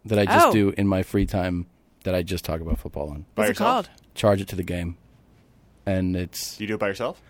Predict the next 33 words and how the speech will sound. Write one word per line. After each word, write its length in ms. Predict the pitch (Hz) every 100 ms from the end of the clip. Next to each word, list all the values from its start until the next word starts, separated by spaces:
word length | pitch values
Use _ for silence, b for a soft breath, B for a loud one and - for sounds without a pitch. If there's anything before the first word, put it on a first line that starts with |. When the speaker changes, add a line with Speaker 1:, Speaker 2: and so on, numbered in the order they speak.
| b 131
Speaker 1:
I 100 | 131
do 160 | 160
it 60 | 160
by 140 | 151
myself, 600 | 143 127 - 156 147 139
but 120 | 120
I 80 | 113
have 200 | 113 110
call-ins. 640 | - 110 101 87 82 - - _
Speaker 3:
That's 140 | 95 92
awesome. 300 | 92 - - -
Speaker 1:
So, 320 | - 110 98 95
like, 360 | 95 92 - -
I 160 | 95
have 560 | 95 98 92 90 - - _ _ _ _ -
usually 320 | 131 123 117
people 320 | - 117 110
who 120 | 110
work, 480 | 101 98 95 - - _ _ _ _ _ _ -
like, 180 | 98 95
either 240 | 104 92
journalists, 640 | 87 117 117 110 107 -
sports 360 | - - 101 95
producers, 840 | 107 101 101 - 101 95 95 - - b b b _ -
uh, 180 | 95 90
football 340 | - 104 95 90
bloggers 600 | 95 92 92 92 87 -
call 320 | - 95 90
in. 340 | 92 95 90 -
We 100 | -
talk 180 | 90
about 220 | 85 85 -
football. 420 | 85 85 76